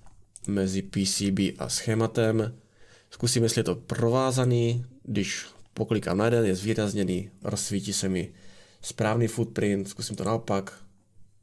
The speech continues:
a adekvátní kondenzátor se rozsvítil. Takže jo, to je vlastně celé. Samozřejmě nejsou tam nahraný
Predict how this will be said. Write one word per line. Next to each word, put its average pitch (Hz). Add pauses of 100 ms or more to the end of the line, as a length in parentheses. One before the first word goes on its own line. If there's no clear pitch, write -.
(480)
a 90 (140)
adekvátní 98
kondenzátor 92
se -
rozsvítil. - (1000)
Takže 104
jo, 151 (120)
to 107
je 101
vlastně 101 (540)
celé. 101 (720)
Samozřejmě 127
nejsou 123
tam 117
nahraný 120